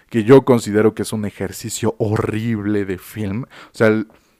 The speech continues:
para mí, y esto va a sonar muy feo, y también, este, quizá a lo mejor esté <laughs> muy equivocado, pero una persona que tiene el, el refrigerador atascado de film es una persona que no hace foto.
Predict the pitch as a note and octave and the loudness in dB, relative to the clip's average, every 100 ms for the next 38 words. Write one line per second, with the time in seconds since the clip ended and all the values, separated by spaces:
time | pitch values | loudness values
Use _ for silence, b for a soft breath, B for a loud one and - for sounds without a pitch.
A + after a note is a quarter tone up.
0 | _ _ _ b b b _ _ _ _ | _ _ _ b b b _ _ _ _
1 | _ _ _ - - B2+ A#2 B2 D#3+ A#3 | _ _ _ -6 4 6 6 4 2 2
2 | - E3+ C3+ C3 C#3+ C3 A#2+ G#2+ A2+ A2 | 2 4 4 6 6 8 6 6 4 4
3 | A2+ A2 G#2 A2 G#2+ - G2+ G2+ C#3+ G#2 | 2 4 4 2 2 0 2 4 2 0
4 | F#2 F#2 F#2+ G#2 G2+ A2 G2+ - F#2 F2 | -2 -2 -2 -2 -2 -2 -4 -4 -4 -4
5 | - - G2 G#2 F#2+ G2+ G#2 G2+ - A2 | -8 -2 0 0 -2 -4 -6 -4 -4 -2
6 | A2 A#2+ A2 A2 G#2+ F2 F2 F2+ F2+ F#2 | 0 0 -2 -6 -8 -12 -8 -6 -6 -8
7 | D2+ B B B B _ _ _ - D#3 | -10 B B B B _ _ _ 4 6
8 | D#3+ - A#2 A2+ G2+ - G#2 G#2+ G2+ - | 6 2 -2 -2 -2 -4 -4 -2 -2 -4
9 | - G2+ G2 - - G2+ A2 A#2+ - - | -6 -6 -6 -6 2 6 8 6 4 -4
10 | G2 G#2 E2+ - - A2+ F#3 b b - | 2 2 2 -6 -4 -4 -4 b b -4
11 | B2 A2+ G2 G#2+ G#2 F2 D2 - - - | -2 -2 -4 -4 -6 -8 -10 -10 -10 -12
12 | - | -12